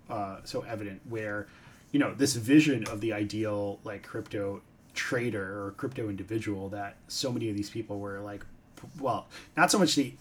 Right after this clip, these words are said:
not so much the E A people directly, but, like, more like the crypto V Cs and stuff that were, they were pushing is, like, "Oh, you can, like, uh,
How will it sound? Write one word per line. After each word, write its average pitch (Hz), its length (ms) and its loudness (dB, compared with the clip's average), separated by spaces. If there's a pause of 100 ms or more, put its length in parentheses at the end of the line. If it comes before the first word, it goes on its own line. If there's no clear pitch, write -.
not 135 180 2
so 151 60 6
much 135 140 2
the 107 140 -2
E 110 160 0
A 107 40 0
people 107 260 -4
directly, 104 320 -4
but, 98 180 -6
like, 107 140 -8
more 113 160 -2
like 104 180 -4
the - 80 -10
crypto 107 340 -4
V 98 140 -4
Cs 104 300 -4
and 101 100 -4
stuff 101 260 -8
that 104 120 -10
were, 104 140 -10
they 104 140 -8
were 101 120 -4
pushing 104 380 -2
is, 104 140 -6
like, 104 140 -8 (400)
"Oh, 143 300 6
you 110 180 0
can, 135 220 2
like, 104 280 -6 (100)
uh, 104 380 -2